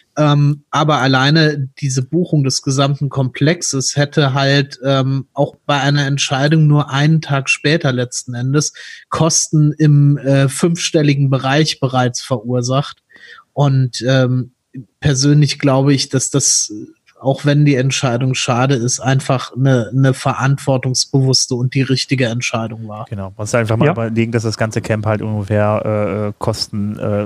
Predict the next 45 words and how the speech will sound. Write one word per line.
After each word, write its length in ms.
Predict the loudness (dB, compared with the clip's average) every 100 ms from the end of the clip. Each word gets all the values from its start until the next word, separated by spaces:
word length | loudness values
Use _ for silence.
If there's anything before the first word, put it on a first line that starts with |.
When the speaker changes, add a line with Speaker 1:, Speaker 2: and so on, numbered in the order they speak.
| -4
Speaker 2:
also 160 | -4 -4
doppelt 400 | -2 -2 -2 -2
so 140 | -6
teuer 340 | -4 0 2 0
ist 180 | -2 -2
wie 60 |
ein 80 | 0
normales 480 | 0 2 0 0 0
WordCamp 500 | -2 -2 -2 -2 -4 -12 -20 -18 -12 -2
und 300 | 0 0 -2
der 80 |
größte 340 | 0 -2 0 -2
Batzen 320 | -2 -4 -4
an 100 | -4
Kosten 380 | -2 -6 -4 -2
dann 140 | 0
halt 160 | 0 0
eben, 320 | 0 0 -2
äh, 300 | 0 0 0 0 -2
in, 400 | -2 -2 -4 -6
in, 120 | -2
ja, 160 | -2
für 140 | -2 -4
das 160 | -2 -2
Hotel 280 | -2 0
dann 120 | 0 -2
praktisch 380 | -6 -6 -4
dann 160 | -4 -2
draufgehen. 460 | -2 -2 -2 -2 -2
Und 160 | 0
da 60 | 0
müssen 200 | -2 -2
wir 60 | -2
halt 120 | -2
mal 100 | -4
gucken, 200 | -2 0
weil 80 | 0
wir 80 |
da 120 | 0 0
noch 80 |
entsprechende, 680 | -2 -2 -4 -2 0 0 0 -6 -18 -18 -8 -2
ähm, 320 | 0 0 -2 -6 _ -20
Stornierungs-, 600 | -6 -2 2 2 0 0 -2
äh, 400 | 2 2 2 0
ähm, 200 | -2